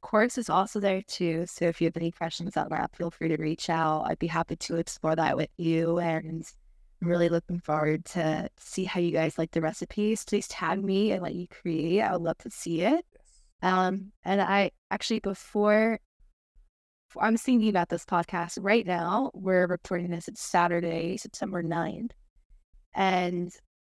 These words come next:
Speaker 1: my ebook was, it's currently ten percent off until tomorrow, but I wanted to extend it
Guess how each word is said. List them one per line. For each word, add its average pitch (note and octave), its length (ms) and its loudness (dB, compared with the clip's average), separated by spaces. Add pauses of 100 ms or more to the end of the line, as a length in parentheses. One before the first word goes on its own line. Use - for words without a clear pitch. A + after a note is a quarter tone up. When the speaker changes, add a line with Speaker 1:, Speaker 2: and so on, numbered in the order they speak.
(200)
Speaker 1:
my F#3+ 280 2
ebook F3+ 420 2
was, F3+ 240 -4 (160)
it's - 180 -10
currently G#3 360 0
ten F#3 240 0
percent F3 400 -4
off D#3+ 240 -2
until - 260 -4
tomorrow, E3+ 640 -2
but D#3+ 260 -2
I E3 100 -2
wanted E3 260 0
to E3+ 60 -4
extend E3+ 600 -2
it D#3 240 -2